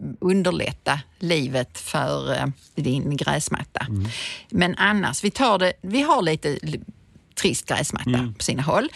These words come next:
Speaker 1: Så nu ska vi försöka göra vid den. Då går vi och köper en lagom portion med bra gräsfrö.
Speaker 2: Just det.
Speaker 1: Mm. Då finns det ju allt möjligt, men gräsfrö för hjälpsådder och så. Eh, men man kan räkna med någonstans ett,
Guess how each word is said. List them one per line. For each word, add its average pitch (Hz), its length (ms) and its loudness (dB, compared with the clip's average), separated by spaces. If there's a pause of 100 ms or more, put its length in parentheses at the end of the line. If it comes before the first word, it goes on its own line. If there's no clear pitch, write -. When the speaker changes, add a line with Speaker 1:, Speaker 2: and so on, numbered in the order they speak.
(200)
Speaker 1:
Så 254 140 2
nu 262 120 4
ska 247 120 0
vi 226 80 -2
försöka 208 340 -2
göra 190 140 2
vid - 220 -2
den. 208 260 0
Då 233 100 2
går 240 200 2
vi 233 60 2
och 233 40 0
köper 202 400 0
en 170 80 0
lagom 160 400 0
portion 143 580 -2
med 143 220 0
bra 143 480 0
gräsfrö. 151 640 0 (760)
Speaker 2:
Just 123 300 2
det. 175 100 0
Speaker 1:
Mm. 226 420 4 (320)
Då 208 100 2
finns 214 340 4
det 151 200 4
ju 143 240 0 (220)
allt 135 200 -2
möjligt, 139 340 -2
men 170 260 4 (440)
gräsfrö 156 640 0
för 147 140 -4
hjälpsådder 143 880 0 (140)
och - 80 -2
så. - 280 -2 (360)
Eh, 156 360 2 (200)
men 175 260 2
man 175 160 4
kan 196 220 0
räkna 196 580 2
med 160 440 2
någonstans 165 540 0
ett, - 100 -4